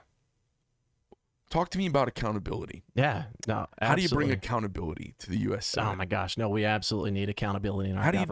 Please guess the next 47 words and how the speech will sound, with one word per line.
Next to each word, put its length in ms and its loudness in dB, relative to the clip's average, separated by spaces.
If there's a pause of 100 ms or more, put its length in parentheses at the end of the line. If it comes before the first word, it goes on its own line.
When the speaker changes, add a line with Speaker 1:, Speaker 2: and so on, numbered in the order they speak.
Speaker 2:
government. 120 2
Speaker 1:
it? 40 -2
Speaker 2:
I 20 -2
mean, 140 -2
everybody's 440 0
been, 280 0 (460)
been 280 4
held 360 2 (140)
without 500 2
any, 320 2
uh, 80 4
uh, 340 2
amount 260 2
of 80 0
accountability, 640 2
you 80 2
know, 120 4
but 260 2
to 580 -2
your 100 4
first 260 2
point, 320 0
you 100 0
know, 180 2
I, 300 2
I, 80 0
I 80 2
think 200 0
that 100 -2
that's 340 2 (360)
exactly 680 2
what 200 -2
we 100 -2
need, 200 0
is 120 -2
we 100 2
need 200 0
folks 320 0
with, 280 -2
with 140 -2
a 60 -2
backbone, 600 -4
folks 260 -2
who 80 2
are 80 2
willing 420 4
to, 200 -2